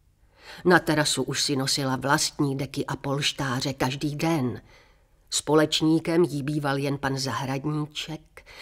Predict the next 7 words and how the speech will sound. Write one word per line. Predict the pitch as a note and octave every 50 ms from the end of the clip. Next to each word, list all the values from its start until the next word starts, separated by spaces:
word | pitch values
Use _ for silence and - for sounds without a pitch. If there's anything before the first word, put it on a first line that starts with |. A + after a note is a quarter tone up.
| - -
který | - - - D#3+ D#3+ D3
se | - - - D3+
velice | D3 D#4+ D#4+ - E4+ - - E4
podivoval | - - F3+ E3 D3+ D#3 E3 D3+ D#3 D#3+ D3 D#3+ D#3 D3+
jejímu | D3+ C#3 D#3 D3+ C#3+ D3+ D3 D3 D3+
neobyčejnému | C#3+ D3 D#3 D3 - - D#3+ D3 C3+ - B2+ - - - C#3 C3 C3 C3+ A#2+ B2+ A2+ A2 -
nasazení. | G2 B2 B2 B2 - - - G#2 A#2 - A2 G2 F#2+ - - - - - - - E3+